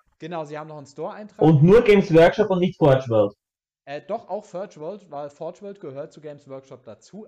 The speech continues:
Speaker 1: aber, ähm, jetzt nicht so ein Kram wie, keine Ahnung, äh, irgendwelche Sets, wo eine komplette Fraktion dabei ist.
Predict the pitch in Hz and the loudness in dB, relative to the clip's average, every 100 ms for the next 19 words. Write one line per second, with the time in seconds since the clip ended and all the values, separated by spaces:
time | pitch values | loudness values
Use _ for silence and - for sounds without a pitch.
0 | _ 123 127 143 165 202 226 233 _ _ | _ -14 -12 -12 -12 -12 -12 -14 _ _
1 | _ _ _ 151 156 156 147 165 170 175 | _ _ _ -14 -12 -14 -14 -16 -16 -18
2 | 190 - 180 165 - 139 185 147 147 170 | -18 -16 -18 -18 -20 -18 -18 -18 -20 -20
3 | _ 147 151 139 123 143 170 170 170 165 | _ -20 -18 -20 -20 -20 -18 -18 -20 _
4 | _ _ _ _ _ _ 131 139 139 156 | _ _ _ _ _ _ -16 -16 -14 -14
5 | 175 160 151 156 143 - 180 - - 139 | -14 -14 -16 -18 -20 -16 -18 -18 -20 -16
6 | 156 160 160 160 156 147 151 143 147 151 | -14 -12 -14 -16 -20 -20 -20 -20 -20 -20
7 | - 131 _ 135 123 107 90 85 85 _ | -20 -20 _ -18 -16 -16 -18 -20 -20 _